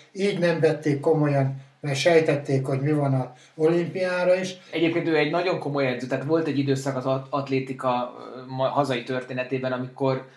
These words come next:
Speaker 2: azt hiszem nyolcszáz
Speaker 1: Ó.
Speaker 2: métertől tízezer méterig minden távon az ő tanítványai tartották a,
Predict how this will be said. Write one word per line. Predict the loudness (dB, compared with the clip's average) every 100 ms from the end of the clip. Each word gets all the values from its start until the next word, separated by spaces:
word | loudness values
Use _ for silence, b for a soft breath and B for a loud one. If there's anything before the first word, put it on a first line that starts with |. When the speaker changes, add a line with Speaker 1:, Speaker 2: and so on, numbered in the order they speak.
| B
Speaker 2:
azt | B -12
hiszem | -10 -6
nyolcszáz | -2 2 4 4 2
Speaker 1:
Ó. |
Speaker 2:
métertől | -4 -4 -4 -4 -6
tízezer | -6 -6 0 0 0
méterig | -4 -4 -4 -4
minden | -2 0 2 0 2 2 2 -2 0
távon | 2 2 0 -2
az | -4 -4
ő | -4 -4
tanítványai | -4 -6 -4 -4 -4 -6
tartották | -2 -2 -2 -6 -2 -2 -2
a, | -2 -2